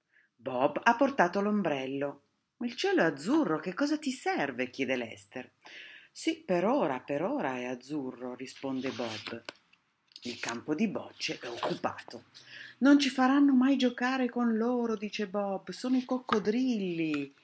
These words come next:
"Guardate qui i coccodrilli che giocano a bocce. Eccoli lì." "Scommetti che ci riesco?",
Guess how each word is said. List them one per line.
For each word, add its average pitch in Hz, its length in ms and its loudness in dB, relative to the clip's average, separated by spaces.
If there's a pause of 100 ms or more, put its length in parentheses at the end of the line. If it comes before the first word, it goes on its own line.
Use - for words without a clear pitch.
(180)
"Guardate 170 460 -2
qui 165 160 -2
i 135 40 -6
coccodrilli 143 640 0
che 139 140 -4
giocano 131 400 -6
a 123 40 -6
bocce. - 580 -6 (260)
Eccoli 151 480 -2
lì." 104 120 -4 (1900)
"Scommetti 339 560 4
che 139 140 -4
ci 185 160 0
riesco?", 143 680 -6